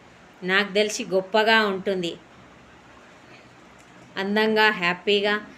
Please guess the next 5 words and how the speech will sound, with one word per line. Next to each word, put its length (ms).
గర్వంగా, 480
ధైర్యంగా 640
ఉంటుంది. 500
నిజాయితీగా 960
ఉన్నది, 420